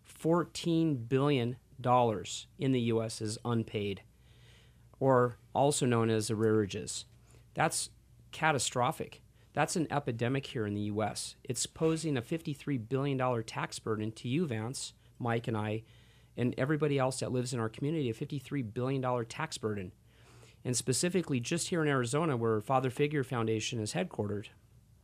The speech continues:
Arizona has a one point seven billion dollar, uh, child support arrearages just here in our state.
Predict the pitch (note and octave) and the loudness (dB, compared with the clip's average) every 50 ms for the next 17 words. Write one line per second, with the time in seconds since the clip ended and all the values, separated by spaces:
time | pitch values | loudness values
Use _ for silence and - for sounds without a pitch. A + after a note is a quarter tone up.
0 | _ _ _ _ - - - - - - - - - - - C#3 D3+ D3+ C#3 D3+ | _ _ _ _ -20 -20 -20 -20 -20 -20 -20 -20 -12 0 6 8 8 8 8 6
1 | D#3 D3+ D3 D3 C3+ C3+ B2+ A#2+ A#2+ A#2 A#2 A2+ - - A#2 A#2 A#2 B2 C3 C#3 | 4 4 4 2 2 2 2 2 2 2 0 0 -2 -2 -2 0 2 2 2 2
2 | C#3 - E3 D3+ A#2+ - - - - C#3 C3+ C#3 A#2+ G#2+ G#2+ A#2+ A#2+ B2+ C#3 C#3 | 2 0 0 -2 0 -2 -4 -2 -2 0 0 0 -2 -2 -2 -2 0 0 0 0
3 | C3 B2 A#2 A#2 A#2+ A#2 A#2 A2+ - - - - - - - - - - - - | 0 0 2 2 0 0 -2 -4 -6 -14 -20 -20 -20 -20 -20 -20 -20 -20 -20 -20
4 | - - - - _ - A#2+ A#2 A2+ G#2+ - - D3 C#3 C#3 C#3 - - B2 - | -20 -20 -20 -20 _ 0 4 4 4 2 2 2 4 4 4 4 0 -4 -6 -2
5 | C3+ B2 A#2 A2+ - - - - A#2 A#2 A2 A#2 B2+ C3 C3+ B2 A2 G#2 G#2 - | -2 0 0 0 -2 -4 -8 -6 -4 -2 0 2 4 4 4 4 4 2 -2 -4
6 | - - - - - - - - - - D3+ C#3+ - - - D3+ C#3+ C3+ C3 B2+ | -6 -6 -8 -10 -12 -14 -20 -18 -4 -2 0 0 0 0 2 2 2 4 2 0
7 | B2 - - - - - - _ - - - - - - - - - G2+ C3 B2 | -2 -4 -8 -18 -20 -20 -20 _ -20 -20 -20 -20 -20 -20 -18 -4 0 0 2 2
8 | - - - D3 D#3 C#3 - | 0 0 0 0 0 0 -4